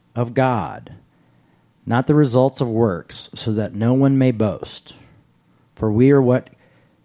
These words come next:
God has made us, created in Christ Jesus for good works, which God prepared beforehand to be our way of life." But I want to look at this, "For by grace you have been saved through faith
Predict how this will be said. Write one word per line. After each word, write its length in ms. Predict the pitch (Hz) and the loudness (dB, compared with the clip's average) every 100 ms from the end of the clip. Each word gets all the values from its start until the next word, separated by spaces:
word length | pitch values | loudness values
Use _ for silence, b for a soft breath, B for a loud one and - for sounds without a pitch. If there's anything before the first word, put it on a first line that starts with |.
| b _ _ _ - | b _ _ _ -8
God 260 | 113 110 135 | -2 0 0
has 140 | 131 | 0
made 260 | 120 117 107 | 2 2 2
us, 420 | 110 117 - - _ _ _ _ _ _ _ _ - | -2 -8 -14 -20 _ _ _ _ _ _ _ _ -20
created 400 | - 120 120 131 | -6 0 2 2
in 100 | 139 | 0
Christ 340 | 131 123 127 - | 0 0 0 -2
Jesus 540 | 120 113 104 107 - _ | -2 -2 -2 -6 -10 _
for 200 | - - | -10 -8
good 180 | 101 120 | 0 0
works, 580 | 113 101 78 - - - | 0 -4 -8 -16 -20 -20
which 280 | 95 104 - | -14 -14 -8
God 280 | 101 110 120 | -4 -4 -2
prepared 480 | 131 - 113 113 | -4 -2 -2 -2
beforehand 880 | 107 110 - 110 104 95 73 76 90 b b b b b b - | -4 -6 -2 0 0 -4 -10 -14 -16 b b b b b b -10
to 100 | 110 | -8
be 320 | 98 98 98 | -4 -4 -4
our 300 | - 90 95 | -6 -8 -8
way 220 | 80 78 | -8 -10
of 100 | 80 | -10
life." 500 | 95 104 82 - - _ b b b b - | -10 -8 -10 -14 -20 _ b b b b -8
But 100 | 120 | -2
I 40 | |
want 180 | 131 165 | 0 2
to 60 | 170 | 2
look 140 | 151 | 0
at 60 | 123 | 0
this, 180 | 120 | -4
"For 440 | - - - 117 113 - | -6 -16 -4 -2 -2 -6
by 180 | - 104 | -8 -8
grace 580 | 98 113 139 160 - - | -4 0 2 2 -2 -6
you 140 | 131 | -2
have 260 | 123 123 110 | -2 -2 -2
been 200 | 123 123 | -2 -2
saved 580 | - 110 87 85 87 - | -4 -8 -8 -10 -12 -20
through 300 | - 117 135 | -8 -2 -2
faith 500 | - 101 82 85 - | -2 -8 -6 -12 -18